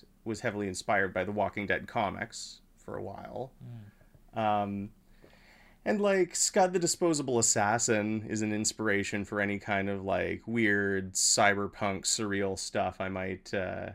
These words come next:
Speaker 1: I might delve into. But, uh, no, I wouldn't say there are any specific comics that, like, inspire me in general that I, like, go back and read.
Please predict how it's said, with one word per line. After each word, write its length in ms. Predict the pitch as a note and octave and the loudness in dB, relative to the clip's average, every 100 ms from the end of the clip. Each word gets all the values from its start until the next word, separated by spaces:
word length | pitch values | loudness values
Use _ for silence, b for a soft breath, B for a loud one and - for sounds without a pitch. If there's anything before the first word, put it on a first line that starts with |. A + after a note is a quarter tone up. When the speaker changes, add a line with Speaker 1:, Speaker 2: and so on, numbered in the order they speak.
| - _ | -16 _
Speaker 1:
I 60 | G#2+ | -6
might 260 | G#2 G2+ G2+ | -4 -4 -2
delve 240 | G#2 G2+ | -2 -2
into. 420 | G2+ G2 G#2 G2+ | -6 -6 -6 -6
But, 460 | G2+ A2 G#2 G2 - | -2 0 0 -2 -4
uh, 280 | A2+ A2 A2 b b b b _ | -2 -2 -4 b b b b _
no, 140 | G#3+ | -2
I 200 | G3+ G3 | 0 0
wouldn't 280 | G3 A3+ G#3+ | -2 -2 -2
say 180 | - G3 | -2 -2
there 220 | E3+ D3+ | 0 0
are 40 | |
any 360 | - C3 B2+ A2+ | -2 -2 -2 -2
specific 1040 | - - - - - C#3 B2+ A#2+ G#2+ G2+ - - _ _ _ | -4 -8 -8 -6 -4 -4 -4 -2 -4 -6 -18 -20 _ _ _
comics 560 | - A#2+ G2+ G#2 F#2 - | -10 -4 -2 -2 -6 -6
that, 160 | G2+ | -6
like, 360 | E2+ F2 E2+ - | -4 -8 -10 -10
inspire 720 | A2 G#2 - - G2+ G#2 G2+ G2 | -8 -2 0 0 -2 -2 -2 -4
me 180 | G2+ | -4
in 160 | F#2+ F#2+ | -4 -4
general 460 | F#2+ F#2+ F#2 F#2 F#2 | -2 -2 -2 -4 -4
that 140 | F#2 | -6
I, 80 | F#2 | -6
like, 200 | F2+ E2+ | -8 -6
go 160 | G2+ | -4
back 260 | F#2+ F#2 F#2 | -2 -2 -2
and 140 | F#2 | -6
read. 400 | F#2 F#2 F2+ F#2 | -6 -6 -6 -8